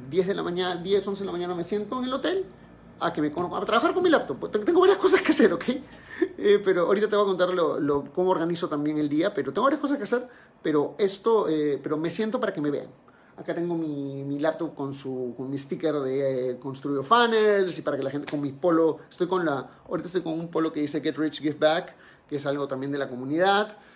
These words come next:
Eh, entonces uso, uso swag, uso, uso, uso polos para que la gente me ubique y diga, "Ah, él también está en el evento", y la gente viene y te habla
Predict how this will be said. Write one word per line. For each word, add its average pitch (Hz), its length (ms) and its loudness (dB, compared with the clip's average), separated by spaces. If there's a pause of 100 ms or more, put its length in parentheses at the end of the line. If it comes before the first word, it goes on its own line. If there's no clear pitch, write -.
(240)
Eh, 139 300 -4
entonces 139 280 -6
uso, 185 360 0
uso 180 220 -4
swag, - 380 -2 (160)
uso, 156 540 -2
uso, 160 420 -4
uso 151 540 -4
polos 170 420 0 (360)
para 147 140 -2
que 147 60 -4
la 139 80 -4
gente 156 220 -4
me 160 80 -2
ubique 170 280 -2
y - 40 2
diga, 151 200 2
"Ah, 247 240 4
él 233 120 2
también 220 280 0
está 214 300 -2
en 208 80 0
el 185 120 0
evento", 170 460 0
y 139 80 -2
la 143 60 -2
gente 160 240 -4
viene 156 220 0
y 165 60 0
te 143 100 -4
habla - 220 -8